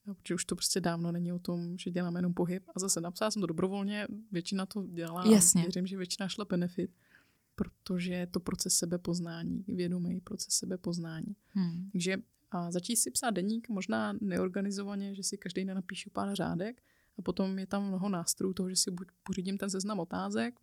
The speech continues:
Speaker 1: že těch stínových deníků je dneska prostě tuna.
Speaker 2: Povíš třeba i nějakou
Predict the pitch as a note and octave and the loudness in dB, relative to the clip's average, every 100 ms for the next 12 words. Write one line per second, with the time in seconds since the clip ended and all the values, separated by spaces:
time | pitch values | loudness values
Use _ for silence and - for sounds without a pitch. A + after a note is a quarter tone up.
0 | - F3 - F3 - - F#3+ F3+ F3+ F3+ | -6 -6 -6 -6 -6 -6 -6 -4 -4 -6
1 | F3 F3+ F3 - - - F#3 - G3 F#3+ | -4 -4 -2 -4 -6 -10 -12 -6 -6 -4
2 | E3+ F#3+ - - G#3+ G#3 - - G3+ G#3+ | -6 -6 -12 6 8 8 8 8 8 8
3 | G#3 G3+ G#3 - D4 D#4 | 8 8 8 6 0 -2